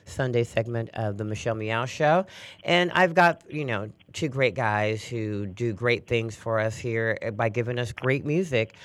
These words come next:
Um, with everything that they produce out there. I've got Dirty Disco, D Js Mark D and J D Arnold out there. Guys, fabulous. We, we paid a, played a little bit that, of that before we went to commercial break.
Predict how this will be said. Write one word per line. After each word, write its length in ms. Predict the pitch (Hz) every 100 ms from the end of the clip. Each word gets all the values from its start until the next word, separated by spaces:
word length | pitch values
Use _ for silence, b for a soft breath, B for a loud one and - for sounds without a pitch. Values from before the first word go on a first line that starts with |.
| B B B -
Um, 160 | 123
with 140 | 123 123
everything 380 | 120 131 139 123
that 160 | 104
they 100 | 123
produce 480 | 117 127 107 139 -
out 220 | 123 110
there. 260 | 120 117 117
I've 220 | 131 135
got 320 | 160 165 143
Dirty 320 | 131 185 202 156
Disco, 1000 | 120 208 208 - 135 120 120 120 120 117
D 180 | 127
Js 260 | 117 117 110
Mark 260 | 120 107 107
D 360 | 123 110 107
and 160 | 113 107
J 160 | 113 104
D 140 | 104
Arnold 380 | 113 113 110 -
out 240 | 113 110 -
there. 320 | 131 135 151 B B B B B
Guys, 360 | 208 202 202 185 - -
fabulous. 480 | 185 190 208 202 190
We, 320 | 175 170 165 -
we 200 | 156 151
paid 280 | 175 175
a, 200 | 170 165 -
played 260 | - 165
a 20 | 165
little 160 | 165
bit 140 | 160 151
that, 280 | 156 151 -
of 260 | 143 139
that 160 | 147 131
before 240 | 147 156
we 60 | 147
went 180 | 143 139
to 60 |
commercial 560 | - 131 135 - 139 131 117
break. 520 | 117 135 156 151